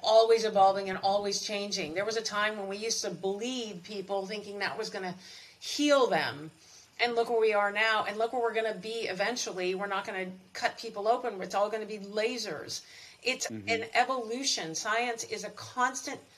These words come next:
Speaker 1: exploration and understanding and discovery. And it's, it's changing as, as the world around us, the environment changes, the environment influences the outcome.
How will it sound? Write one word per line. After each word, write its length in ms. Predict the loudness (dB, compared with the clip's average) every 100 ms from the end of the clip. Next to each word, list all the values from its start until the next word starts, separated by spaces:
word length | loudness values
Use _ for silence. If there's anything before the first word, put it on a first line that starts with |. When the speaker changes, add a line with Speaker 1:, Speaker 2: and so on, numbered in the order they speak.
| -10 0
Speaker 1:
exploration 840 | 0 0 -2 2 2 2 -2 -2 -6 -14 -8
and 120 | -6 -2
understanding 640 | -2 -2 -2 0 0 -2
and 80 | -4
discovery. 640 | -2 4 4 4 0 -2 -4 -20 -20 -20 _ _ 0
And 120 | 2
it's, 260 | 0 -4 -6
it's 220 | -2 0
changing 480 | 0 0 -2 -4 -4
as, 200 | -4 -4 -2
as 260 | 0 0 -6 -8
the 80 | -6
world 320 | 2 4 4
around 280 | 2 0 -2
us, 100 | -6
the 80 |
environment 500 | -4 0 0 0 -4
changes, 380 | -4 -4 -4 -4
the 100 | -4
environment 500 | -4 2 2 2 -4 -6
influences 840 | -10 -2 2 2 2 0 -2 -4
the 200 | 0 4
outcome. 600 | 6 4 -2 -2 -2 -4